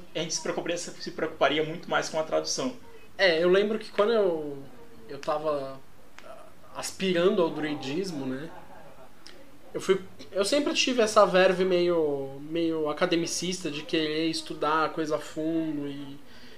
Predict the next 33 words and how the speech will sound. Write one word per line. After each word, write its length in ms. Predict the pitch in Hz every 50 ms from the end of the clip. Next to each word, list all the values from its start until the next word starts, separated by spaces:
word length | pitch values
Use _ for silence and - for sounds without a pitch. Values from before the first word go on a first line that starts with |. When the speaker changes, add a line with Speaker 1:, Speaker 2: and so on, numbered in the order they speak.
| - - -
Speaker 2:
e 40 | 156
afins, 380 | 147 147 - 190 202 233 240
então 320 | 208 220 208 - 208 214 220
eu 60 | 220
fui 240 | 220 - 214 226 240
atrás 520 | 233 226 - 202 185 185 202 214 220 202
de 140 | 185 180 208
obras 560 | 220 202 175 170 175 180 175 180 208 208 208
celtas 840 | 208 - - - - - - - - 202 190 190 202 202 208 214 214
pra 200 | - 214 226 226
ler, 260 | 208 170 139 127 - - - - - - - - - - - - -
né? 260 | 143 135 139 151 185 185 - - - - - - -
Speaker 1:
Coragem. 460 | - 151 156 165 180 180 233 247 247 - - - - - - - - -
Speaker 2:
Pois 200 | 320 339 - 170
é. 260 | - - 139 - - 233 220 - - - 254 -
Speaker 1:
<laughs> 260 | - - - 262 -
Speaker 2:
E 120 | 180 208
aí, 680 | 233 247 233 226 220 220 233 254 285 320 330 339 339 302 262 220 202 -
ah, 1160 | 185 196 185 180 180 180 180 180 175 175 175 175 170 170 170 170 165 165 165 160 160 170 180 160
a 80 | 160
única... 320 | 175 196 240 285 - - 277 262 240 214 196 180 165 156 147 - - - - - - - -
Eu 80 | - 165
acho 140 | 175 185 -
que 80 | - 220
é 40 |
uma 140 | 214 220 240
das 280 | 226 226 220 202 175 160
única, 480 | 190 240 302 359 349 320 302 254 240
um 220 | 220 208 208 247 254
dos 160 | 254 240 214
únicos 340 | 247 294 381 370 359 359 -
textos 960 | - - - 196 196 196 190 - - - - 156 151 147 - - - - -
celtas 760 | - - 175 190 208 202 202 - 160 151 147 - - -